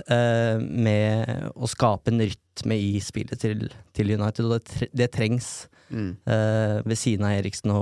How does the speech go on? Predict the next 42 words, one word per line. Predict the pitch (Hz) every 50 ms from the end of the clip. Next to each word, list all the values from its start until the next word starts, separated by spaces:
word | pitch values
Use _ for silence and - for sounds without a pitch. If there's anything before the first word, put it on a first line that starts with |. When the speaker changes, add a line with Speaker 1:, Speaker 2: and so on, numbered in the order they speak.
| 104 110
Speaker 1:
og | 110 104
Bruno | 104 101 101 98 101 107
der. | 110 123 131 - - _ _ _ _ _ _ _ _ _ _ -
Speaker 2:
Vi |
snakket | 120 117 123 110 - 123
om | 120 113
det | 110 104
i | -
forrige | 113 107 101
episode, | 110 101 107 104 101 113 123
at | 117 - - - -
det, | 123 120 110
vi | 113 113
må | 113 113 113 113 107
passe | - 123 110 - - 101
oss | 104
litt | - 85 - - - _ _ _ _
på | - 110
å | 104 101 101 101 101 101 107 107 104 -
skille | - - - - 120 104 95
mellom, | 95 95 95 101 104 101 98 - _ _ _ _ _ _ _ _ -
er | 104 107 104
en | 104 -
karriere | 120 113 113 104 101 101
på | - 107
hell, | 95 113 110 120 127
eller | 120 117 110 104
er | 104 107
du | 107
inne | 104 101
i | 101 104
en | 107
liten | 107 - 110 110 -
<laughs> | -
formdupp, | 135 135 123 117 110 107 113 - - -
eller | 120 113 113 110
har | 104 107 117
noen | 117 113 107
Speaker 1:
Mm. | 98 90
Speaker 2:
svake | 120 101 101 113
kamper, | 101 127 113 104 - - 120 117
at | 113 - - -